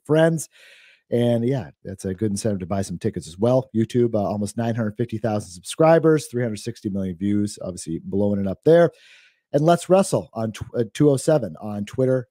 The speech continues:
Facebook, and Instagram. You can follow Randy on Twitter, Randy underscore Carver,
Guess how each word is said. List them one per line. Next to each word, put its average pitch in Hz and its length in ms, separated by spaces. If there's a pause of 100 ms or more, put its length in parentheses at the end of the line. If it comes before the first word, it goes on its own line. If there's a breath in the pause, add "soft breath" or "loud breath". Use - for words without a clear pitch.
Facebook, 117 360
and 107 80
Instagram. 143 580
You 104 140
can - 20
follow 104 220
Randy 104 340
on 143 240
Twitter, 165 540
Randy 123 360
underscore 151 560
Carver, 98 440